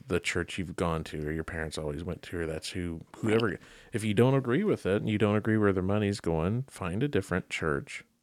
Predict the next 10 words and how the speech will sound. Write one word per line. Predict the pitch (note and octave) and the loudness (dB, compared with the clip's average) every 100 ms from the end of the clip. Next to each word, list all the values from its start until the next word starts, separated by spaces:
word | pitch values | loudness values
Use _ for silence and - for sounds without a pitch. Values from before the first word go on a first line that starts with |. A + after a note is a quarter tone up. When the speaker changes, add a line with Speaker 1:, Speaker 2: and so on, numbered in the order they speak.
| - | -16
Speaker 2:
Right. | - - - - | -16 -14 -20 -6
Speaker 1:
and | - F#2 F2+ | 0 0 0
tithe | - D#2 D#2+ | -4 -4 -4
to | - | 0
that | B2 A3 | 0 0
Speaker 2:
Mm-hmm. | F#3+ A#3 - | 2 2 2
Speaker 1:
church. | G3+ G3 - _ _ _ _ _ _ - | -2 -6 -12 _ _ _ _ _ _ -6
You | G2 | -2
know, | |
that's, | F2 G2+ - - | 0 -2 -2 -8